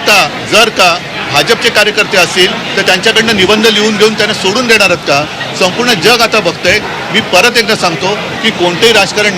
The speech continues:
न करता लवकरात लवकर कारवाई झाली पाहिजे. ती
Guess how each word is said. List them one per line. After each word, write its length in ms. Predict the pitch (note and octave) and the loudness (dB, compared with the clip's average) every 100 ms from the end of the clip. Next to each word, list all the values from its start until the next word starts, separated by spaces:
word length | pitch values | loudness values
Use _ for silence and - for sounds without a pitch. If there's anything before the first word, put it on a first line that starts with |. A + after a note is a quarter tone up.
| G3 | 0
न 80 | |
करता 420 | B3 G3 - F3 G3+ - - - | 0 -2 0 0 -2 -6 -8 -2
लवकरात 460 | D#3 E3+ G#3+ A3+ F#3+ | 0 2 2 2 2
लवकर 300 | G3 A3 G#3+ F#3+ | 0 0 0 2
कारवाई 400 | F3+ F#3 A3+ A3+ | 0 2 2 2
झाली 220 | F#3+ F#3+ | 2 0
पाहिजे. 340 | G3+ D3 E3+ | 0 0 0
ती 40 | G3 | 0